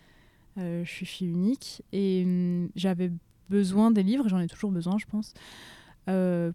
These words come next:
pour ne pas me sentir seule, sentir que je suis rattachée à quelque chose, à quelqu'un qui me parle à travers un livre, à travers une histoire,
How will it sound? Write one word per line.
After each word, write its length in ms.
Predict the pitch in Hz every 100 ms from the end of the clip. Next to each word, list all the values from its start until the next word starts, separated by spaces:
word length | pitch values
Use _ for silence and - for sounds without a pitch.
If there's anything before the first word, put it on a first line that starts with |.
| _
pour 180 | - 196
ne 100 | 180
pas 220 | - 220
me 840 | 220 190 175 175 170 170 170 165 170
sentir 340 | 190 196 196
seule, 200 | - 180
sentir 260 | 175 185 233
que 60 | 190
je 40 |
suis 180 | 180 196
rattachée 480 | 190 208 202 - 240
à 60 |
quelque 280 | 214 185 190
chose, 440 | - 185 185 185 - - -
à 520 | 175 165 165 165 165 -
quelqu'un 600 | 202 196 _ - 202 214
qui 260 | - 190 185
me 200 | 180 175
parle 380 | 147 147 185
à 80 | 185
travers 340 | - 185 175 165
un 80 |
livre, 300 | 165 190 220
à 40 | 185
travers 320 | - 180 170
une 80 | 170
histoire, 600 | 170 - 208 208 233 233